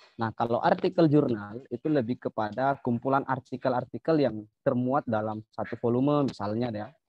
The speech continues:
volume dalam jurnal. Jadi itu namanya artikel jurnal. Jadi perbedaan antara artikel dan jurnal ya, satu artikel yang berisi tentang, eh, gagasan, berisi tentang eh, ide teman-teman dan lain sebagainya.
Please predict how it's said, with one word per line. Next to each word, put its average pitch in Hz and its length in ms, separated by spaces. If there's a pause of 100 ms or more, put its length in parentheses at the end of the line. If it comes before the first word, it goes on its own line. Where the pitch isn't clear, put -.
(580)
volume 110 320
dalam 107 320
jurnal. 110 480 (480)
Jadi - 320
itu 135 240
namanya 120 320
artikel 110 320
jurnal. 107 400
Jadi 107 320 (480)
perbedaan 123 400
antara 131 240
artikel 127 320
dan 120 160
jurnal 117 320
ya, 120 160
satu 107 480
artikel 120 480
yang 107 240 (240)
berisi 117 320
tentang, 107 640 (160)
eh, 90 240 (480)
gagasan, 127 640
berisi 117 400
tentang 107 640 (280)
eh, 104 180
ide 147 540 (100)
teman-teman 117 640
dan 107 200
lain 107 120
sebagainya. 107 560